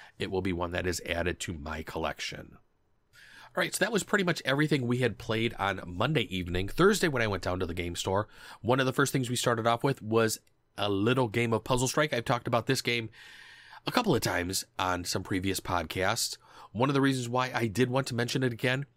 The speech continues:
we actually played with the Shadows expansion, which gives you, I believe, about ten different characters and several other different puzzle tokens that you can actually play with.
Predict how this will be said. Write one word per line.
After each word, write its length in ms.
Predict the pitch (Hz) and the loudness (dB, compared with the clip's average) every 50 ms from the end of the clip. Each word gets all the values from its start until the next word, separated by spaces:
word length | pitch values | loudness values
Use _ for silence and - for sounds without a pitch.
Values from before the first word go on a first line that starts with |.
| _ - - - - - | _ -20 -20 -20 -4 2
we 200 | 120 131 143 - | 4 4 4 4
actually 480 | - 117 120 - - - 160 151 143 139 | 2 0 0 0 0 2 4 4 4 4
played 480 | - - - - 131 123 123 123 123 123 - 101 | 2 -2 -4 0 2 2 4 4 2 0 0 2
with 240 | 107 117 117 - - 90 | 2 2 2 0 -6 -4
the 240 | 95 104 101 95 87 - | -2 -2 -2 -2 -2 -2
Shadows 460 | - - - 160 202 214 160 110 92 | -2 0 0 0 2 0 0 0 0
expansion, 600 | 90 - - - 87 90 82 - - 98 98 - - - - - - - | -2 -2 -4 -2 -4 -4 -4 -2 -2 -2 -4 -4 -8 -14 -16 -16 -14 -4
which 300 | - 113 123 - - - | 2 2 4 4 2 2
gives 260 | - 123 123 117 107 | 2 2 2 2 0
you, 160 | 123 120 117 - | 0 0 0 0
I 80 | 117 | 0
believe, 240 | 110 113 120 131 123 | 0 2 2 2 2
about 180 | 123 120 - - | 0 -2 -2 -2
ten 220 | - 131 127 127 | -2 -4 -2 -2
different 260 | 131 131 - 147 120 | -2 -4 -4 -6 -6
characters 720 | - - 123 123 123 120 - 131 127 127 127 127 123 - - - - - - - - _ - | -2 0 2 2 2 0 0 0 2 2 2 0 -2 -4 -8 -10 -16 -20 -20 -20 -16 _ -2
and 300 | 107 107 110 110 104 - | 0 0 2 0 0 0
several 320 | - 120 113 120 117 117 | 2 2 4 4 2 2
other 220 | - 110 113 113 107 | 2 2 4 4 4
different 460 | 98 110 113 - 117 107 98 - - _ - - | 4 0 0 0 -2 -2 -2 -4 -12 _ -14 -6
puzzle 260 | - - 127 - 120 | -4 -2 0 0 0
tokens 460 | - 135 123 117 - 127 127 120 - - - - - - - | 0 0 0 2 2 0 0 -2 -6 -8 -12 -16 -18 -14 -4
that 240 | - 107 113 113 - | 0 0 0 0 -2
you 160 | 101 98 113 | 0 0 0
can 220 | 110 - 123 104 - | 2 2 0 -2 0
actually 380 | - 107 107 - - - 117 104 | -2 -2 -2 -2 -2 -2 -2 -2
play 240 | - - 117 113 | 0 2 2 4
with. 300 | 117 113 117 117 117 - | 4 4 4 2 2 0